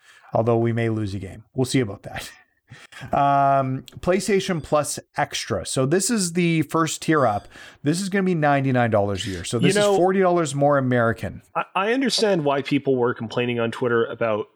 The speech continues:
Speaker 2: PlayStation not calling these different tiers, like, PlayStation Plus, Gold, Silver, Bronze. 'Cause I feel like you could tell me, "Oh, PlayStation Essential is the most premium of the three different tiers." And I would say, like,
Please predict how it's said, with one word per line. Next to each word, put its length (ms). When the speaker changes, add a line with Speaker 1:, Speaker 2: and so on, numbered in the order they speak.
Speaker 2:
PlayStation 520
not 220
calling 320
these 220
different 260
tiers, 400
like, 180
PlayStation 520
Plus, 420
Gold, 320
Silver, 300
Bronze. 540
'Cause 160
I 80
feel 200
like 200
you 80
could 160
tell 160
me, 260
"Oh, 320
PlayStation 560
Essential 460
is 420
the 200
most 280
premium 480
of 240
the 120
three 440
different 360
tiers." 420
And 140
I 40
would 120
say, 180
like, 300